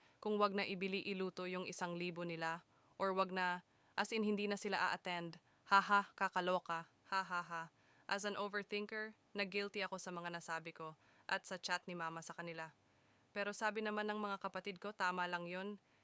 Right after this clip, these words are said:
Kasi lagi na lang silang umaasang ipagluluto sila.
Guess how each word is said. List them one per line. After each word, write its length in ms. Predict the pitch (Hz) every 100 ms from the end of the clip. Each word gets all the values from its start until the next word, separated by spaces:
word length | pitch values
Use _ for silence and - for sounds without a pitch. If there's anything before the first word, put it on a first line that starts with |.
| _ _
Kasi 320 | 208 240 226
lagi 240 | 214 214
na 80 | 214
lang 160 | 214 214
silang 320 | 214 202 202
umaasang 480 | 196 190 190 190 202
ipagluluto 720 | 190 190 185 185 185 185 190
sila. 400 | 190 180 180